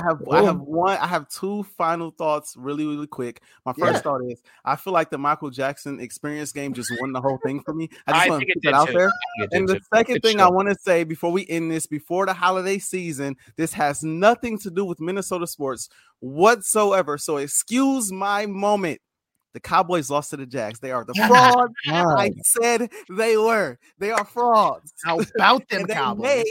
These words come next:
Speaker 1: and they may just get exposed again without Jalen Hurts in the lineup Christmas Eve. Look out for it. Gardner Minshew coming for you. All right, that's it. I'm done.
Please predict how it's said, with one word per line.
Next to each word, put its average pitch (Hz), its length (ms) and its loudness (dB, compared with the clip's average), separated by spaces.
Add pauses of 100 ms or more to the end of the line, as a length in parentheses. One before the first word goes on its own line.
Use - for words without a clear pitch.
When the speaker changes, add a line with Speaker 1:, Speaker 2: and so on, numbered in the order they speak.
(240)
Speaker 1:
and 185 100 -8
they 190 140 -2
may 220 340 -4
just 196 180 -8
get 190 120 -8
exposed 185 720 -4
again 214 580 -6
without 190 320 2
Jalen 202 260 -6
Hurts 190 220 -6
in 196 80 -12
the 185 80 -8
lineup 180 440 -4 (240)
Christmas 180 440 -6
Eve. 151 240 -8 (220)
Look 151 160 -6
out 147 180 0
for 139 220 -8
it. 113 80 -12 (200)
Gardner 143 260 -6
Minshew 120 340 -14 (420)
coming 131 260 -8
for 87 160 -16
you. 107 120 -20 (140)
All 131 100 -8
right, 113 100 -12
that's 117 220 -18
it. 101 80 -14
I'm 107 80 -16
done. - 120 -20